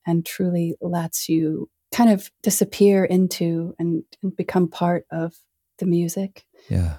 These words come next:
Speaker 1: Uh, I think that's when it gets the most powerful and the most moving. And, and I think that this is where technologies are really coming into play now and giving us that power of, of immersion.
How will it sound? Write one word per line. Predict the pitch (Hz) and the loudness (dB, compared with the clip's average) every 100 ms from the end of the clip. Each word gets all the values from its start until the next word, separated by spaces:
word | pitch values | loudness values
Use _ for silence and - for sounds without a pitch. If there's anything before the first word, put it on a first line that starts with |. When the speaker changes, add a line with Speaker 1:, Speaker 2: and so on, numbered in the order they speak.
| - | -4
Speaker 1:
Uh, | 165 165 - | -2 -2 -6
I | 175 | -2
think | 190 | 0
that's | 196 196 - - _ _ _ | 2 2 0 -8 _ _ _
when | 185 180 | 0 2
it | 165 | 2
gets | 175 - - - - _ _ _ - | -4 -6 -8 -10 -16 _ _ _ 0
the | 180 | 6
most | 185 180 - | 6 6 0
powerful | - 165 160 160 - 160 | -4 -2 -2 -4 -4 -2
and | 160 160 | 0 0
the | |
most | 160 165 - 175 | 0 -2 0 4
moving. | 196 202 165 170 - - | 6 6 2 -2 -8 -4
And, | 170 170 165 - - - _ - | 2 2 0 -4 -20 -20 _ 2
and | 185 180 | 4 6
I | |
think | 180 214 - _ | 6 2 2 _
that | 185 190 - | 2 2 2
this | 196 | 0
is | 190 - | 0 0
where | 170 | -2
technologies | - 170 165 165 170 165 180 165 180 - - | -2 -4 -2 0 0 -2 -4 -6 -6 -10 -8
are | 156 156 180 - - | -4 -4 -6 -6 2
really | 185 175 | 2 2
coming | 170 165 | 4 4
into | 160 - | 2 -2
play | - 165 160 170 _ _ _ | -6 -4 -4 -6 _ _ _
now | 160 151 165 - _ | -4 -4 -6 -14 _
and | 160 156 - | -2 -2 0
giving | 170 165 | 4 4
us | 156 - | 4 0
that | - - | -6 -4
power | - 160 160 156 - | 0 2 2 0 0
of, | - 190 - - - - _ _ _ _ - | 0 0 -8 -16 -20 -20 _ _ _ _ -2
of | 165 | 2
immersion. | 165 160 156 156 151 160 | 4 4 4 0 -6 -8